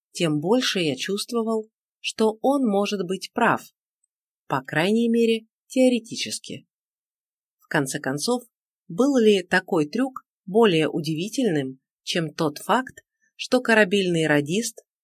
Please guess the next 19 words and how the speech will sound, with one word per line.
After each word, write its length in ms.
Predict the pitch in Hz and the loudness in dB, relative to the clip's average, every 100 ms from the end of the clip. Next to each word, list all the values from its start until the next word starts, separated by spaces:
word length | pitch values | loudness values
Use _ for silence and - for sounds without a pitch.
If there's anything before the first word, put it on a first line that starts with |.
| - | -2
разговаривал 920 | 208 208 170 143 143 202 208 165 - | 0 2 2 2 2 0 0 -4 -8
и 320 | 165 143 - | -10 -10 -10
слушал 580 | - 170 151 139 139 131 | -10 -8 -6 -6 -6 -4
людей, 540 | 139 143 180 220 226 _ _ _ _ | -6 -4 -2 -2 -4 _ _ _ _
находящихся 920 | 190 196 226 269 254 247 - 226 214 _ _ - | -4 -2 -2 -2 -4 -4 -2 -4 -4 _ _ -4
на 120 | 196 | -2
расстоянии 680 | 196 - - 214 214 214 214 | 0 -2 0 2 2 2 2
тысяч 480 | 214 247 226 214 - | 0 -4 -4 -6 -4
миль 360 | 196 147 - _ _ _ - | -2 -2 -4 _ _ _ -2
и 120 | 170 | 0
отделённых 720 | 156 147 160 156 143 139 - | 2 2 0 0 0 -4 -6
от 160 | 151 165 | -8 -2
нашего 380 | 151 135 135 123 | -2 -2 -4 -6
корабля 520 | 151 139 151 214 233 - _ _ - | -2 -2 0 0 0 -6 _ _ -6
бесчисленными 880 | 208 208 - 196 - 180 175 165 151 | -4 -2 -2 -4 -4 -2 -2 0 0
лигами 480 | 156 180 175 165 | 0 0 0 0
моря 380 | 151 143 143 139 | 0 0 0 -2
и 160 | - 156 | -4 -6
суши? 600 | - 180 - - 139 | -4 -4 -6 -8 -8